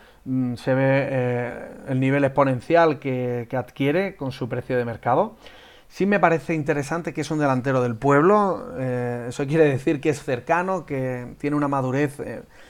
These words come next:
impropia para su edad y que además tiene muchas ganas de crecer.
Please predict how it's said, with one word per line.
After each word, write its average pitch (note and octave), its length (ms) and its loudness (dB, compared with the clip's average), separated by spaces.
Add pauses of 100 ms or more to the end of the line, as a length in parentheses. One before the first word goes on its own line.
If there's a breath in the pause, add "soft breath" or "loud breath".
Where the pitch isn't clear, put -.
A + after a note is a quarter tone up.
(140 loud breath)
impropia C#3 640 0
para B2+ 200 -4
su C3+ 160 -6
edad D#3 300 4
y D#3+ 60 -6
que C#3 100 -2
además C#3+ 280 -2
tiene D#3 160 -4
muchas C#3+ 240 -4
ganas C3+ 180 -2
de A#2+ 80 -2
crecer. A#2 420 -4